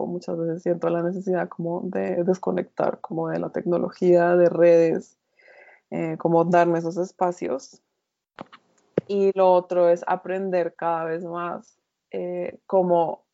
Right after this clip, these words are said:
nutrir mi cuerpo, sobre todo a través como de la comida, del ejercicio, como de cosas que disfruto,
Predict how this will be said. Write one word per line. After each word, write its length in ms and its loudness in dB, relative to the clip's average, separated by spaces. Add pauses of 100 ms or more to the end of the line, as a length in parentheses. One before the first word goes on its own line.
(120)
nutrir 560 4
mi 120 -4
cuerpo, 380 -4
sobre 300 -6
todo 220 0
a 80 -4
través 280 -2
como 280 -8
de 200 -6
la 160 -4
comida, 440 0
del 180 -2
ejercicio, 640 -6
como 180 2
de 80 4
cosas 280 2
que 120 2
disfruto, 800 2